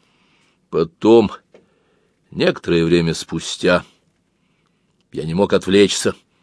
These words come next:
но перед завершением схватки вновь посмотрел в ту сторону. Старый ведун стоял в одиночестве. Волосатые руки раскачивались у согбенных колен, едва не доставая костяшками земли.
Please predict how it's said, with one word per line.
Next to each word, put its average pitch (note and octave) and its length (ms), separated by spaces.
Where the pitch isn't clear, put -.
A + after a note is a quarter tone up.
но D#2+ 160
перед E2 240
завершением G#2 680
схватки - 580
вновь F2+ 300
посмотрел F2+ 500
в - 100
ту F2 120
сторону. D2 480
Старый G2+ 560
ведун F2 480
стоял F2 480
в G#2 60
одиночестве. F#2+ 680
Волосатые E2+ 500
руки A#2+ 300
раскачивались G#2+ 800
у F#2+ 80
согбенных F2 580
колен, F2+ 380
едва D2+ 400
не A#2 140
доставая F#2+ 460
костяшками E2 640
земли. C2+ 340